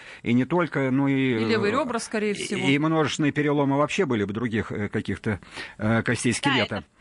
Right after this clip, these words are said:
Speaker 1: Э,
Speaker 3: был один из вопросов, насколько
Speaker 1: Да.
Speaker 3: вот эта тяжесть, э, камней, которые были в могиле,
Speaker 1: Да,
Speaker 3: могли,
Speaker 1: да, да.
Speaker 3: могли победить, э, кости, и видели мы эти повреждения.
Speaker 1: Да.
Speaker 3: Но, в общем-то, мы их не видели, потому что даже вот о-, гораздо более хрупкие кости, да, там мы находили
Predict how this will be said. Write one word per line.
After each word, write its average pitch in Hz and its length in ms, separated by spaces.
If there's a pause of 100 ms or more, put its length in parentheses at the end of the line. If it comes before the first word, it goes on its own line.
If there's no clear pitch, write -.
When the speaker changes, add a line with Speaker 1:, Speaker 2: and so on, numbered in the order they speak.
(340)
Speaker 1:
Э, 120 260
Speaker 3:
был 285 80
один 285 280
из 269 140
вопросов, 294 520
насколько 240 480
Speaker 1:
Да. - 140
Speaker 3:
вот 120 60
эта 107 180
тяжесть, 240 680
э, 214 360
камней, 302 440
которые 220 440
были 214 200
в 196 80
могиле, 208 400
Speaker 1:
Да, - 0
Speaker 3:
могли, 226 260
Speaker 1:
да, 226 60
да. 220 60
Speaker 3:
могли 226 280 (180)
победить, 226 440
э, 220 220
кости, 277 340
и 226 60
видели 226 280
мы 214 160
эти 208 140
повреждения. 196 560
Speaker 1:
Да. 123 60 (280)
Speaker 3:
Но, 196 60
в - 0
общем-то, 254 280
мы 294 160
их - 120
не 277 100
видели, 240 300
потому 208 160
что 214 140
даже 226 280
вот 208 240
о-, 240 120 (280)
гораздо 226 380
более 214 280
хрупкие 254 460
кости, 185 440
да, 214 180
там 185 240
мы 180 80
находили 175 580